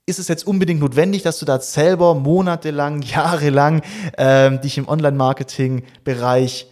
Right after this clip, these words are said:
ausprobierst, das Ganze umsetzt? Ich sag bewusst, nein, natürlich nicht. Es gibt, und da kann ich mit gutem Gewissen sagen, auch Agenturen wie uns,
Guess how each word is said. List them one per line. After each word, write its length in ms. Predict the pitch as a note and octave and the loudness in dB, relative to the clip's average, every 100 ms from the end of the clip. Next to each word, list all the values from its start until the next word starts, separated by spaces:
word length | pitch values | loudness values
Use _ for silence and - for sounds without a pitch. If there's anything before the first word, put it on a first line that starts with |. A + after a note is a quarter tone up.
| _ _ - | _ _ -2
ausprobierst, 680 | D3 F#3+ - D#3+ D#3 D#3+ C#3+ | 2 0 -2 -8 -4 -4 -6
das 120 | - | -8
Ganze 280 | C3 B2+ D#3+ | -10 -10 -8
umsetzt? 440 | E3+ F3 E3+ - _ _ _ _ _ _ | -4 -4 -6 -14 _ _ _ _ _ _
Ich 100 | - | -2
sag 160 | D3+ C#3+ | -2 0
bewusst, 540 | C3 D3 F3 - - _ | 0 0 -2 -8 -18 _
nein, 580 | A#2+ A#2+ B2 D#3 F#3 D#3 | -6 0 2 4 2 0
natürlich 480 | C#3+ B2+ - C#3 C3 | -4 -6 -4 -4 -2
nicht. 460 | D3 F3 - - - _ _ _ | 0 0 -2 -10 -18 _ _ _
Es 180 | - - | -14 -8
gibt, 320 | - A#3+ - - | -4 -4 -6 -6
und 60 | |
da 60 | C#3 | -4
kann 140 | D3+ | -2
ich 40 | C#3 | -2
mit 100 | C3 | -4
gutem 260 | E3+ D#3+ | -6 -6
Gewissen 380 | C#3 C3+ C#3+ C3+ | -4 -6 -6 -4
sagen, 340 | B2 B2+ D3+ | 0 0 0
auch 160 | B2+ - | -6 -8
Agenturen 540 | C3+ C3 - C3+ C3+ B2 | -8 -10 -4 -2 -2 -4
wie 80 | |
uns, 460 | - D#3 F#3 G3 - | 0 2 2 0 -6